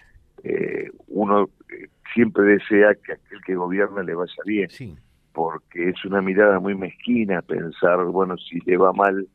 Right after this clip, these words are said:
Speaker 1: al gobierno me va a ir a, bien a mí porque
Speaker 2: Ujú.
Speaker 1: voy a ganar elecciones. Eso, eso es una mirada chiquita, mezquina.
Speaker 2: Bueno, per-,
Speaker 1: Nosotros
Speaker 2: perdón,
Speaker 1: no la
Speaker 2: perdón,
Speaker 1: tenemos,
Speaker 2: eh,
Speaker 1: ¿no?
Speaker 2: perdón, Finocchiaro, pero también se sabe de, de ambos lados, ¿eh?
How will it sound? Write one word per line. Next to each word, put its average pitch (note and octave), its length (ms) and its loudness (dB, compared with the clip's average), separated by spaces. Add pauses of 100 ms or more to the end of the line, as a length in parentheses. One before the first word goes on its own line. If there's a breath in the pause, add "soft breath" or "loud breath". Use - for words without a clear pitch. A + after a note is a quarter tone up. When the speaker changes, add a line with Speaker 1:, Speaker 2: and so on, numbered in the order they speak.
(460)
Speaker 1:
al F2+ 180 0
gobierno G2 500 2
me F#2 140 -6
va E2+ 120 0
a - 40 2
ir F2+ 100 0
a, F2 80 0
bien F#2 320 -12
a F#2 60 -6
mí G#2 220 -6
porque F2 280 -8
Speaker 2:
Ujú. F#2+ 120 -8
Speaker 1:
voy F#2 120 -8
a F2+ 60 -2
ganar F2+ 280 -6
elecciones. F2+ 540 -6 (120)
Eso, - 260 -6
eso - 200 -8
es - 120 -16
una G2 120 2
mirada G2 300 4
chiquita, - 560 -2
mezquina. F2+ 560 -6 (300 soft breath)
Speaker 2:
Bueno, D3+ 200 -2
per-, D#3+ 140 -2
Speaker 1:
Nosotros A2+ 260 6
Speaker 2:
perdón, G3+ 220 8
Speaker 1:
no G#2+ 80 4
la G#2 60 0
Speaker 2:
perdón, G3 260 2
Speaker 1:
tenemos, G#2+ 220 2
Speaker 2:
eh, D3+ 240 2
Speaker 1:
¿no? G#2 100 4
Speaker 2:
perdón, D#3 300 2
Finocchiaro, C3+ 400 -2
pero A#2 160 -6
también C#3+ 400 -6
se B2+ 180 -6
sabe C3 480 -2 (240 soft breath)
de, D3+ 280 -4 (100)
de F#3 120 -2
ambos A3 300 0
lados, G#2 540 -6
¿eh? F3 260 -4